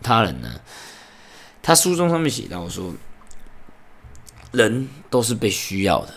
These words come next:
人都是需要被需要的。也就是说，如果一个人在一个工作上，或者是在一个环境里，environment，你感觉到被需要，你会大大的增加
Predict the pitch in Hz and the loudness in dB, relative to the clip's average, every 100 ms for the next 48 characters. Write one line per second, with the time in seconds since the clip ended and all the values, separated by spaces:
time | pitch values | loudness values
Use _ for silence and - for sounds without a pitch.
0 | - - 107 123 139 139 120 - 120 120 | -8 -2 0 2 2 0 -2 -4 2 2
1 | 110 113 95 - 92 82 - - - 104 | 4 -2 -2 -4 -6 -6 -6 -10 -4 -2
2 | 131 143 139 - - - - _ 185 190 | 2 2 2 -4 -20 -20 -20 _ 4 6
3 | 180 170 123 90 76 92 - - - 147 | 4 2 2 0 -8 -14 -18 -12 0 2
4 | 117 98 - 135 120 107 - - 123 123 | 2 0 -8 -4 0 0 -2 -4 -2 0
5 | 123 98 113 85 87 113 95 95 101 110 | 0 0 0 -2 -2 0 0 -2 -2 0
6 | 98 - - - - - - 123 160 110 | 0 -2 -6 -8 -16 -8 -4 0 0 0
7 | 78 - - - - - 90 - 127 123 | -4 -12 -16 -4 -2 0 -2 4 4 4
8 | 87 80 - - - - 107 113 110 87 | 0 -10 -12 -16 -18 -6 -4 2 4 4
9 | 107 107 123 123 107 - 101 98 - - | 4 4 2 0 -4 -4 -4 -4 -8 -14
10 | - - - - - - - - - - | -20 -20 -20 -20 -20 -20 -18 -16 -16 -14
11 | - 131 110 85 123 117 113 110 101 82 | -6 -4 -2 -2 0 4 4 2 0 -2
12 | 87 101 101 - 90 92 | -4 -6 -4 -4 -4 -6